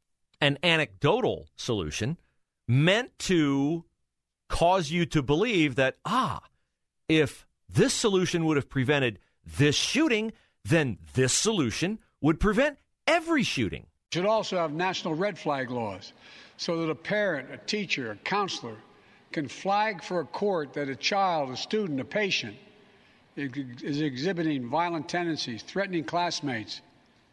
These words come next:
Speaker 2: or experiencing suicidal thoughts. It makes them a danger to themselves or to others. Nineteen states in the District of Columbia have red flag laws.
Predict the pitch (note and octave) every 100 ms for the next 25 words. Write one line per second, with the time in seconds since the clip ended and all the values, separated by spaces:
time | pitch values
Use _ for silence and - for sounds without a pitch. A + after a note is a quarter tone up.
0 | _ _ _ - C3+ A#2+ - F3 E3 -
1 | C3 - E3+ D3+ D#3+ D#3 C3+ - D#3 C#3
2 | A2+ - - _ _ _ _ _ _ -
3 | D3 C#3+ C#3+ C3 B2+ D#3 C3 B2+ A#2+ A#2+
4 | A2 - D#3+ D#3 C#3 - _ _ _ -
5 | C3 D3 C3 G#2 G#2 - _ _ _ _
6 | _ _ _ _ C3+ F#3 G#3+ - G3 G3
7 | - E3+ E3+ - C#3+ B2 D3+ D#3 C3 C#3+
8 | C#3 A#2 A2 G#2 _ _ _ _ - A#2+
9 | B2 A#2+ - B2+ A#2 A#2 A#2+ C#3+